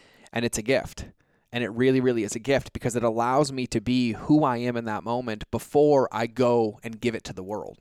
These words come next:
It's true authentic expression. It's true alignment. It's true everything. And you pick a hero, you look at people that are successful, and all of them have some things in common. And one of them, in my opinion, is self-awareness.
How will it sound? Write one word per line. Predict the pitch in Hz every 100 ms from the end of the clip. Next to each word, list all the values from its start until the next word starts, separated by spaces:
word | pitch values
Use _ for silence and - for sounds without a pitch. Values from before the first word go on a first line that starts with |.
| _
It's | 127 -
true | - - 196 185
authentic | 135 135 127 101
expression. | 78 - - 107 - -
It's | - -
true | - 180 165
alignment. | 113 113 82 69
It's | 76 -
true | - 147
everything. | 127 131 - - - _ - - - - _ _ _ _ _ _ _ _ _ _ _
And | 147
you |
pick | 170 185 139
a |
hero, | 131 139 131
you | 127 139
look | 143 135
at | -
people | 147 139
that | 127
are | 120
successful, | 120 - 127 - 135 127
and | 120
all | 113 160
of | 180
them | 135
have | 117 117 101 110
some | - 127 117
things | 120 113
in | 107 104
common. | 104 98 87
And | 90 107
one | 113 123
of | 113
them, | 104 104
in | 104
my | 107 104
opinion, | 104 - 104 101
is | 98
self-awareness. | - 92 - 113 127 - - -